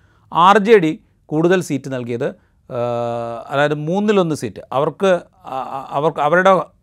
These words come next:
കയ്യിലുള്ള സീറ്റുകളുടെ മൂന്നിലൊന്ന് സീറ്റ്, അവർ മത്സരിക്കുന്ന സീറ്റുകളുടെ മൂന്നിലൊന്ന് നൽകിയത് യാദവ് വിഭാഗത്തിനായിരുന്നു. അതായത് അവരുടെ പ്രധാനപ്പെട്ട കോൺസ്റ്റിറ്റ്യുവൻസി എന്ന് പറയുന്നത് യാദവാണ്.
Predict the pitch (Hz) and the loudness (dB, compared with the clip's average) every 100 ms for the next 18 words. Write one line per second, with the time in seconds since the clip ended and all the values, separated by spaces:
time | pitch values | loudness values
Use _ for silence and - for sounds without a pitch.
0 | - 156 180 185 175 165 135 156 143 139 | 0 4 4 2 0 -2 -6 -4 -4 -4
1 | 214 - _ - 151 185 185 160 139 127 | -6 -10 _ -10 -4 -2 -2 -2 -4 -4
2 | 127 151 156 151 185 180 180 180 151 139 | 0 0 0 -2 -2 -2 -4 -8 -8 -6
3 | 147 151 165 156 196 202 175 170 175 156 | -6 -6 -8 -6 -6 -4 -2 -4 -4 -4
4 | 143 131 127 139 _ _ 135 127 127 143 | -4 -4 -4 -6 _ _ -8 -4 0 2
5 | 156 156 135 104 107 101 98 78 62 58 | 4 2 0 -4 -8 -8 -14 -16 -18 -20
6 | _ _ _ _ _ _ 131 135 156 - | _ _ _ _ _ _ -6 -2 -2 0
7 | 147 147 175 190 214 196 147 143 156 160 | 0 2 2 4 4 4 0 0 0 0
8 | 151 156 156 143 - 160 147 151 147 135 | -6 -4 -6 -8 -10 -10 -8 -8 -8 -8
9 | 135 127 139 127 123 135 117 113 | -8 -10 -8 -6 -4 -4 -6 -10